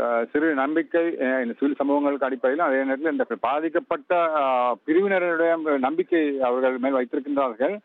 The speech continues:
காரணம், இது புதிதாக ஆரம்பிக்கப்படுகிறது. ஆகவே இதில் சர்வதேச சமூகத்தினுடைய முழு பங்களிப்பும் இங்கு இருக்கின்றது. இதுக்குள் சிவில் சமூகத்தினரையும் இணைத்துக் கொள்ள வேண்டும், அல்லது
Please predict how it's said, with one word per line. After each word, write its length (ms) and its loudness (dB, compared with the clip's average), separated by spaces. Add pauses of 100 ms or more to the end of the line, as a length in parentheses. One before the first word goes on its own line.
(160)
காரணம், 580 -2
இது 160 0
புதிதாக 520 2
ஆரம்பிக்கப்படுகிறது. 1120 0
ஆகவே 520 -2
இதில் 280 0
சர்வதேச 600 0 (100)
சமூகத்தினுடைய 800 0 (160)
முழு 260 0 (120)
பங்களிப்பும் 400 -2
இங்கு 160 2
இருக்கின்றது. 720 0
இதுக்குள் 380 0 (420)
சிவில் 380 2
சமூகத்தினரையும் 800 2
இணைத்துக் 500 0
கொள்ள 180 2
வேண்டும், 300 2
அல்லது 260 0